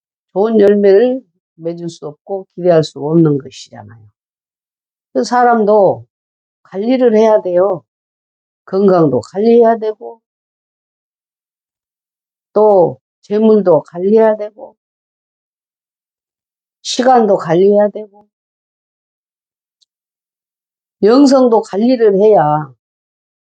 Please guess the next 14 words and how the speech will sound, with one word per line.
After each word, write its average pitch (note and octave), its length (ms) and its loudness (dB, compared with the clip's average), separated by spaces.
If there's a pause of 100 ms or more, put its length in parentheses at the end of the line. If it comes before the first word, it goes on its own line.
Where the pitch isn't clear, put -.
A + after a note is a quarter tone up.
(840)
지속적으로, G3+ 880 -2 (500)
어, A#2+ 360 -20 (880)
좋은 F3+ 520 2 (600)
멋진 D#3 380 -10
삶을 F#3 600 0 (200)
기대할 F3+ 380 0
수 - 140 -10
있다는 D3+ 420 -6
것입니다. A#2+ 420 -20 (2000)
자기 A3 300 0
관리 A3+ 260 4
안 G3+ 140 2
해가지고 E3 680 -4 (2500)
얼마나 G#3+ 600 0